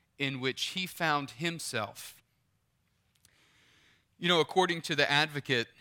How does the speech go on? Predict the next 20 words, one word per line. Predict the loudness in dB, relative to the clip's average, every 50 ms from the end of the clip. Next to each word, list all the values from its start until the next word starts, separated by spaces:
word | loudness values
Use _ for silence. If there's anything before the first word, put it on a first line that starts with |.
| -20
state | -16 -14 -4 0 2 2 2
officials | 2 -2 -2 -2 -2 -2 -2 -4 -8 -8 -8
said | -4 0 2 2 2 0
that | -2 -6 -4
this | -4 -4 -4 -4
past | -4 -2 -2 -2 -2 -4 -8 -6
week, | -4 -4 -4 -4 -4 -4
at | -4 -4 -2 -2
least | -2 -2 -2 -2 -4 -4 -6 -6 -8 -8 -8 -10 -12
forty | -14 -14 -14 -10 -6 -6 -4 -4 -4 -6
thousand | -6 -6 -4 -4 -2 -2 -4 -6 -8 -10 -10
homes | -8 -8 -8 -6 -6 -6 -6 -8 -8 -10 -12 -16 _ _
in | -6 -4 -4 -4 -8 -8
East | -8 -6 -6 -6 -6 -8 -2 0
Baton | 2 2 2 0 -4
Rouge | -4 -4 -4 -4 -6 -8
Parish | -6 -4 -2 -2 -2 -4 -6 -8 -10
alone | -10 -8 -6 -6 -6 -6 -6 -8 -10 -12 -16 -18 -20 _ _ _ _ _
flooded. | -20 -14 -6 -2 -2 -2 -2 -4 -10 -18 -20 _ _ _ _ _ _ _ _ _ _ _ _ _ _ 0
And | 2 2 2